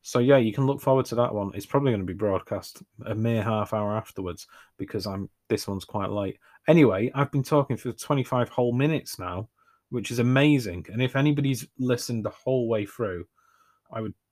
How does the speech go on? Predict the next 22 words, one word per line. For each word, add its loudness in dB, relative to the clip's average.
please 2
like 2
you -4
to -14
send -4
a 0
message 0
to -16
Pace 2
the -16
Print -2
Author 0
on 0
Instagram -4
saying, 0
"I 6
don't 6
believe 4
that -2
tinned 2
beans 2
exist," -2